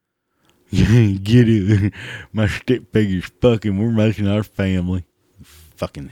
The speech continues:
hillbilly. Or milf Hunter. <laughs> I've seen that one. milf Hunter.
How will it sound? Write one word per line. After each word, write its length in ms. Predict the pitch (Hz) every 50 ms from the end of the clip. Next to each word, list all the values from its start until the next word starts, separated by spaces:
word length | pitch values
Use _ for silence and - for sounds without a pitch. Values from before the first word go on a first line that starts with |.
| - -
hillbilly. 560 | - 85 80 73 76 76 73 71 76 78 - _ _ _ _ _ _ _ _ _ _ _ _ _ _ _ _ _ _ _ _ -
Or 80 | 98 98
milf 460 | 95 98 101 107 120 127 131 127 - -
Hunter. 440 | - 120 120 120 120 123 120 110 _ _ _ _ _ _ _ _ _ _ - - - _ _ _ _ _ _ _ _ _ _ -
<laughs> 1080 | - 302 - _ _ - - _ _ - - - _ _ _ _ _ - - - - -
I've 100 | 127 123
seen 220 | - - 131 131 117
that 200 | 107 110 104 98
one. 220 | 98 90 82 78 85
milf 360 | 101 123 143 156 143 - -
Hunter. 380 | - 110 104 90 76 65 -